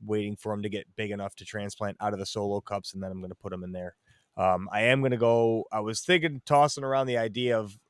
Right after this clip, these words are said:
of doing five and five in my three-by-three beds and, um, being able to take cuts for sure, because I would be able to veg a little bit longer to be able to get to cuts. But I think even in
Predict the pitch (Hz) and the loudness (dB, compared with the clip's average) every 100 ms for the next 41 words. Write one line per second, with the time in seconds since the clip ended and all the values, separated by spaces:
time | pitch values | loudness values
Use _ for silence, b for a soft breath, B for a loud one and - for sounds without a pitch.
0 | - 104 92 120 104 101 - 117 104 113 | -8 -8 -4 -4 -4 -8 -4 0 2 2
1 | 104 98 - 98 104 107 117 117 _ 117 | -2 -6 -4 0 0 0 -2 -8 _ -10
2 | 104 98 98 - 107 104 104 107 95 92 | -8 -6 -6 -8 -6 -6 -6 -8 -6 -6
3 | 104 120 - b b b b _ - 120 | -6 -8 -10 b b b b _ -2 2
4 | 110 107 104 101 98 98 - - 107 98 | 4 2 0 -2 -4 -8 -12 -4 0 2
5 | 95 92 92 90 87 85 _ _ _ _ | 2 0 -6 -10 -12 -16 _ _ _ _
6 | _ _ _ _ _ _ _ _ - 135 | _ _ _ _ _ _ _ _ 0 2
7 | 127 117 98 - 117 - 113 120 - - | 4 2 -2 -6 -6 -4 -4 -4 -6 -4
8 | 143 110 - - 127 117 117 117 110 101 | -2 -2 -4 -2 0 0 -2 -4 -4 -6
9 | 95 110 104 95 95 101 90 85 95 123 | -4 -4 -4 -4 -6 -6 -8 -14 -2 2
10 | 135 131 127 107 113 113 117 107 117 104 | 4 4 2 0 0 0 0 -2 -2 -2
11 | 104 104 - - 107 117 - B B B | -6 -8 -12 -6 -4 -2 -6 B B B
12 | - 104 104 175 170 - _ - 170 165 | -4 -2 2 2 2 -2 _ -4 0 2
13 | 165 160 151 143 143 139 127 | 0 0 2 0 -2 -8 -10